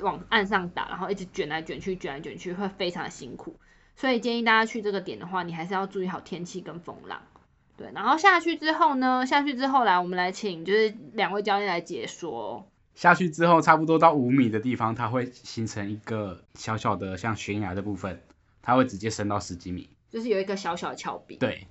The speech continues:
Speaker 1: 嗯。
Speaker 2: 大部分我们都是在那边就直接往右侧做游动，去找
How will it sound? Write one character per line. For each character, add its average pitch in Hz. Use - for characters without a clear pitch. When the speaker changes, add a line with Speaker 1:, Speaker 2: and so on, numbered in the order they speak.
Speaker 1:
嗯。 214
Speaker 2:
大 156
部 151
分 147
我 117
们 101
都 110
是 113
在 113
那 110
边 104
就 113
直 104
接 101
往 90
右 104
侧 101
做 95
游 87
动， 95
去 104
找 85